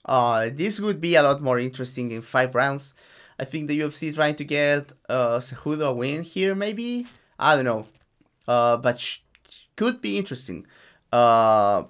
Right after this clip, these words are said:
Cejudo's top control against lanky guys, I'm not so sure.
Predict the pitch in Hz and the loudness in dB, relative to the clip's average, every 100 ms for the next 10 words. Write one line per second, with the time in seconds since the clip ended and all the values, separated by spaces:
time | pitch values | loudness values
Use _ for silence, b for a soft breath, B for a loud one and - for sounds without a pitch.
0 | _ - - 123 165 214 208 - 190 190 | _ -12 -8 -4 0 0 0 -2 -2 0
1 | 175 147 180 180 170 175 175 175 - 151 | -2 -2 0 0 0 -2 -2 -6 -8 -4
2 | 165 170 156 165 185 190 185 - 147 147 | -4 -4 0 2 4 0 -4 -6 -4 -2
3 | 135 131 156 - - 147 127 - - 135 | -4 -2 -2 -2 -4 -4 -4 -8 -2 0
4 | 202 254 | 0 0